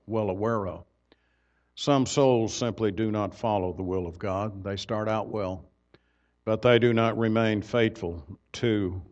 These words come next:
God. If you'll remember in Luke chapter five, verse one, two,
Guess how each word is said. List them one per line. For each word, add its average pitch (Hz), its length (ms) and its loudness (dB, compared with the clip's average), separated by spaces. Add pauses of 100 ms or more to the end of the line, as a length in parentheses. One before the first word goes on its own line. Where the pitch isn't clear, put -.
(120)
God. 95 420 -6 (680)
If 117 160 -2
you'll 139 200 6
remember 127 560 6
in 110 240 0
Luke 120 200 0
chapter 110 460 0
five, 85 680 -4 (360)
verse 95 300 -6
one, 92 560 -6 (140)
two, 92 400 -6